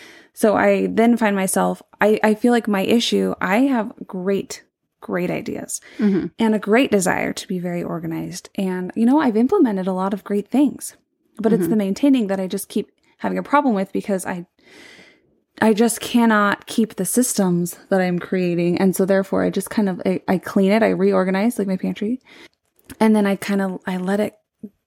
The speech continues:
Speaker 1: it's wonderful for, like, two, three weeks.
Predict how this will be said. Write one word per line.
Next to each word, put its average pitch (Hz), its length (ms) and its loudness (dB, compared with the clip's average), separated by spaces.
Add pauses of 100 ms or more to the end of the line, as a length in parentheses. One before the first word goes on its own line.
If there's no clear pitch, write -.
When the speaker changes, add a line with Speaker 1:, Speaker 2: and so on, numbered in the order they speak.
(260)
Speaker 1:
it's - 200 0 (300)
wonderful 202 640 2
for, - 140 -8
like, - 180 -8
two, 220 380 -2
three 208 240 -2
weeks. 190 340 -4